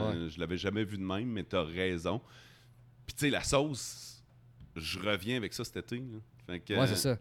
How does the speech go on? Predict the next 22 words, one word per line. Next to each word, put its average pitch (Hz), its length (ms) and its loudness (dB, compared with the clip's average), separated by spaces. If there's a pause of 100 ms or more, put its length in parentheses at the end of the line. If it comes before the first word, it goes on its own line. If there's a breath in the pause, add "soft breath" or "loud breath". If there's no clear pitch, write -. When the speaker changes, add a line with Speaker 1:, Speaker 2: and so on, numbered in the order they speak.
Speaker 2:
euh, 85 400 0
ça 92 140 -2
va, 87 220 0
c-, - 240 -12
ça - 500 -8
se - 80 -8
poursuit, 120 320 -4
puis, 80 280 -8 (720)
tu 104 100 -10
sais, - 20 -8
je - 100 -10 (360)
te 90 60 -4
l'annonce 90 800 0
à 85 100 0
toi 110 320 0
en 82 200 -2
scoop, - 420 -2
là. 175 200 0
Speaker 1:
En 214 120 6
scoop, - 280 2
yes. 113 300 0
Speaker 2:
Mais 101 340 4